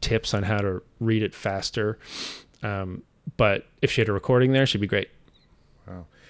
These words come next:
Speaker 2: And then she doesn't have that feeling of being behind. "Oh, I'm deficient and need to catch up with the band," you know, in that, that
Speaker 1: Yeah,
Speaker 2: other
Speaker 1: and it's
Speaker 2: class.
Speaker 1: just, you know,
Speaker 2: It's a whole
Speaker 1: you
Speaker 2: different
Speaker 1: can,
Speaker 2: experience.
Speaker 1: all I told her was, "You can join the senior band when you're ready," right? You don't have to come to the rehearsals 'cause
Speaker 2: Mm.
Speaker 1: it's gonna be overwhelming.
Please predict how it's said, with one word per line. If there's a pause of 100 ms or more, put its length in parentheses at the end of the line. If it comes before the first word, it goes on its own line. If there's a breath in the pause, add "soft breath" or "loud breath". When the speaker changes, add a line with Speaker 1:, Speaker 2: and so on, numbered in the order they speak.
(140 soft breath)
Speaker 2:
And
then
she
doesn't
have
that
feeling
of
being
behind.
"Oh,
I'm
deficient
and
need
to
catch
up
with
the
band,"
you
know,
in
that, (240)
that
Speaker 1:
Yeah,
Speaker 2:
other
Speaker 1:
and
it's
Speaker 2:
class.
Speaker 1:
just,
you
know,
Speaker 2:
It's
a
whole
Speaker 1:
you
Speaker 2:
different
Speaker 1:
can,
Speaker 2:
experience. (440 loud breath)
Speaker 1:
all
I
told
her
was,
"You
can
join
the
senior
band
when
you're
ready," (420)
right?
You
don't
have
to
come
to
the
rehearsals
'cause
Speaker 2:
Mm.
Speaker 1:
it's
gonna
be
overwhelming.